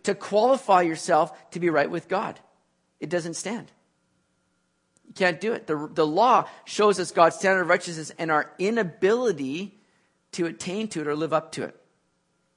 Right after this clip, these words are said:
Not even the religious leaders could do so. So Jesus says it needs to exceed that.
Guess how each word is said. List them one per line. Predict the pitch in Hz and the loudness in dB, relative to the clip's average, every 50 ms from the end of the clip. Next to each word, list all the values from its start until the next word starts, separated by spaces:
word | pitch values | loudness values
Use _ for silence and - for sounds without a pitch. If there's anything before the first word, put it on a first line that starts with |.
| _ _ _ _ _ _ | _ _ _ _ _ _
Not | - 110 123 143 | -4 -4 -2 -2
even | 156 160 | -2 -4
the | 151 143 | -4 -4
religious | 123 123 131 147 143 131 131 120 - - - | -4 -4 -4 -4 -6 -6 -10 -12 -14 -16 -18
leaders | - - 143 147 135 120 104 - - | -12 -10 -8 -6 -6 -6 -8 -10 -14
could | - 139 123 123 | -16 -16 -14 -12
do | 139 143 - | -12 -14 -14
so. | - - 101 90 92 - _ _ _ _ _ _ _ _ _ _ _ _ _ _ _ _ _ _ _ _ _ _ | -12 -12 -12 -12 -12 -14 _ _ _ _ _ _ _ _ _ _ _ _ _ _ _ _ _ _ _ _ _ _
So | - 113 | -16 -12
Jesus | 113 135 120 120 | -8 -8 -8 -8
says | - 120 113 | -8 -10 -10
it | 135 143 | -10 -10
needs | 147 143 - - | -12 -12 -12 -12
to | - | -12
exceed | - - - - 175 175 170 | -12 -12 -10 -10 -10 -8 -6
that. | - 104 - | -6 -6 -6